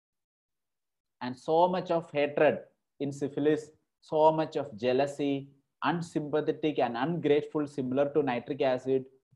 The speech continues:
so much of misanthropy, so that he avoids society, he shuns the society, aversion to all the persons. He will not, uh, go into the public. He avoids the society. He even cuts off the relation with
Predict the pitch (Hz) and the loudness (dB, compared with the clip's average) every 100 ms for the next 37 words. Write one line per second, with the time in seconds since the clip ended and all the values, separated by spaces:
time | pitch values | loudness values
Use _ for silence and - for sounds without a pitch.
0 | _ _ _ _ - 160 180 180 180 160 | _ _ _ _ 0 2 2 0 -2 -4
1 | 135 127 147 147 147 143 139 143 139 123 | -2 -4 0 0 0 0 0 -4 -2 -2
2 | 131 131 131 113 123 156 160 - - - | 0 0 0 2 6 6 6 0 -14 -6
3 | 127 - 139 139 139 135 135 - - 117 | -6 0 0 0 0 -2 -2 -10 -8 -8
4 | - 147 165 180 - 147 - 131 - 131 | -2 0 0 -2 -4 -4 -4 -4 -2 0
5 | 135 135 135 - _ _ 113 123 151 147 | 0 0 -2 -6 _ _ 0 2 2 0
6 | 151 139 135 - 120 147 175 170 - 139 | -6 -4 -4 0 4 6 6 4 2 0
7 | 139 135 135 135 - _ _ _ _ _ | 0 -2 -2 -4 -12 _ _ _ _ _
8 | 127 123 147 156 170 170 170 - 123 127 | -4 0 2 4 4 4 0 -12 -4 0
9 | 117 101 127 160 160 156 147 127 113 123 | 0 2 2 2 2 0 0 -2 -2 2
10 | 139 135 - _ 123 113 123 160 160 147 | 0 0 -8 _ -2 0 4 6 4 0
11 | 151 - 123 131 127 131 131 131 _ _ | -4 -6 -4 -2 -2 0 -2 -4 _ _
12 | - 131 147 123 135 156 156 - _ - | -2 0 0 -2 2 2 0 -8 _ -2
13 | 147 - 190 180 151 139 127 147 160 175 | -2 2 4 4 2 0 2 2 0 -2
14 | 147 135 | -2 -4